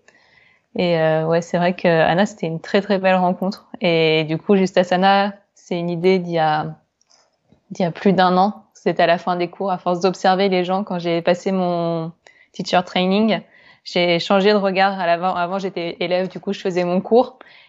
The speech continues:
Et quand j'ai commencé à, bah, apprendre, à faire ma formation, j'observais autour de moi. Et c'est vrai que j'ai commencé à observer les élèves, comment ils se comportaient, est-ce qu'ils prenaient les accessoires. Et j'avais l'impression que, en fait,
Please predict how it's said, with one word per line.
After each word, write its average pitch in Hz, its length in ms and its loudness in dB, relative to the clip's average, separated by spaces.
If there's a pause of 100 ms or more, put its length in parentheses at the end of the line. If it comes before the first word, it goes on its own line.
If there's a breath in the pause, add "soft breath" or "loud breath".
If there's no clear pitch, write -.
(100)
Et 175 80 -2
quand 180 160 -2
j'ai 180 200 0
commencé 180 320 0
à, 165 580 4
bah, 160 160 -6
apprendre, 175 400 -6
à 160 320 -2
faire 175 100 -4
ma 170 100 0
formation, 175 460 0
j'observais 196 560 0
autour 196 240 -2
de 175 120 2
moi. 175 360 0 (560 loud breath)
Et 180 80 2
c'est 175 160 2
vrai 190 160 4
que 175 300 2
j'ai 165 160 -4
commencé 175 260 -2
à - 20 0
observer 175 380 -2
les 165 240 0
élèves, 190 380 4
comment 180 180 -6
ils 175 80 -4
se 175 60 -12
comportaient, 196 800 0 (160 soft breath)
est-ce - 160 -6
qu'ils 190 80 -8
prenaient 180 220 -2
les 170 160 0
accessoires. 185 720 0 (560 soft breath)
Et 180 120 0
j'avais 180 260 2
l'impression 190 500 -2
que, 202 180 -2
en 170 120 0
fait, 208 360 -4